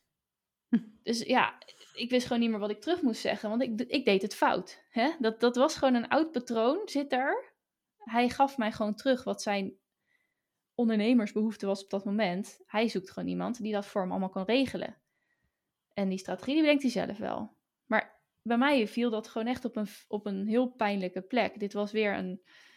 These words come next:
Speaker 2: een autori-, hè, een, een autoriteit, een mannelijke autoriteit, die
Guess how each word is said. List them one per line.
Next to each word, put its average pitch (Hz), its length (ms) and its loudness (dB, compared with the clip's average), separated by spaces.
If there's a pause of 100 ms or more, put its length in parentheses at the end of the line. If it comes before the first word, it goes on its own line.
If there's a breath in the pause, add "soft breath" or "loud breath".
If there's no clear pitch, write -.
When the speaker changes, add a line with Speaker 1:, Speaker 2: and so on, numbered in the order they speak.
(720 soft breath)
Speaker 2:
een 208 160 -2
autori-, 208 460 -2 (100)
hè, 240 120 0
een, 220 340 0
een 220 100 0
autoriteit, 214 680 4
een 214 140 2
mannelijke 220 380 4
autoriteit, 208 680 2
die 214 320 -2